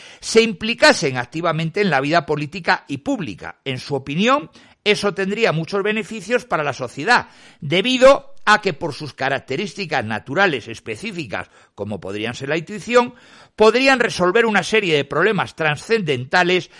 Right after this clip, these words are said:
que los hombres eran incapaces de solucionar. Además, reivindicó constantemente que las españolas estaban igual de capacitadas para intervenir en política que los hombres.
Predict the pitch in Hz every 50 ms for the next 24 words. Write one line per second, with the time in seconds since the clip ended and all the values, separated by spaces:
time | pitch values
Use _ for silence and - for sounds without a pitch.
0 | - - _ - - 175 170 160 160 - - 220 233 226 220 214 170 - 185 185
1 | 180 175 170 156 139 - 143 135 - 170 170 - 175 175 160 151 131 - 135 135
2 | 117 101 - 110 110 120 110 - - _ _ - - - - - - - - _
3 | - 180 180 180 185 185 208 254 269 285 254 240 190 185 175 170 170 175 180 175
4 | 160 175 160 - - 202 233 233 190 - _ - 160 165 156 - - 233 240 220
5 | - 202 185 202 214 208 165 233 226 233 196 170 151 - 156 143 - - 147 165
6 | 202 233 254 247 196 - 170 143 - - 220 226 214 202 185 180 170 220 214 196
7 | 185 170 - 165 156 165 - - 151 151 - 240 262 262 233 - - - - -
8 | - - _ - - 208 214 220 214 202 165 208 202 196 202 214 220 262 277 247
9 | - - 214 202 190 156 - 202 208 233 240 - 233 226 - 233 220 - 196 175
10 | 165 156 - 190 196 165 139 95 85 82 - -